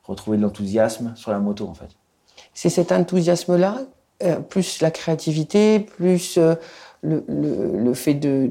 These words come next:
Speaker 2: de, de chercher à séduire un public, entre guillemets, qui me ferait dire que t'es performant ou que t'as été performant toute ta carrière ?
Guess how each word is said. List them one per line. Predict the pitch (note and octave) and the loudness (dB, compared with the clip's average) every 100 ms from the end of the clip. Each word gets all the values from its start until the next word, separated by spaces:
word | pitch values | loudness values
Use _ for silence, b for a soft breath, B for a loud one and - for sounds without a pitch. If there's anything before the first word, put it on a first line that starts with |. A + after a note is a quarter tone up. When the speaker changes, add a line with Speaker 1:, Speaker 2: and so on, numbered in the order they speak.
| - | -2
Speaker 2:
de, | - B2+ - | -8 -8 -8
de | B2+ | -8
chercher | C3 - D#3 - | -4 -2 -2 0
à | D3+ | 0
séduire | C#3+ D3+ D#3 E3 | 2 0 4 4
un | D#3 | 4
public, | D3+ D3 D#3+ E3+ | 2 2 2 2
entre | D3 C#3+ C#3+ | 0 -2 -2
guillemets, | C#3+ C#3+ G#3 | 0 4 2
qui | G#3+ - F3 D#3+ - b b b b b - | 2 0 0 0 -10 b b b b b -4
me | F3 E3+ | 2 4
ferait | F3 F3+ E3+ | 4 4 4
dire | E3+ A3 | 4 2
que | A3 | 2
t'es | E3+ E3+ | 0 0
performant | D#3+ E3+ - E3+ F3 G#3 | 0 -2 -2 0 2 2
ou | F3+ | 2
que | - | 2
t'as | D#3+ | 2
été | D#3+ E3 | 4 0
performant | E3+ F#3 - F3+ F#3 | 0 -2 0 2 2
toute | - | 0
ta | - | -2
carrière ? | D#3+ D#3+ E3+ G#3 | 0 0 0 -2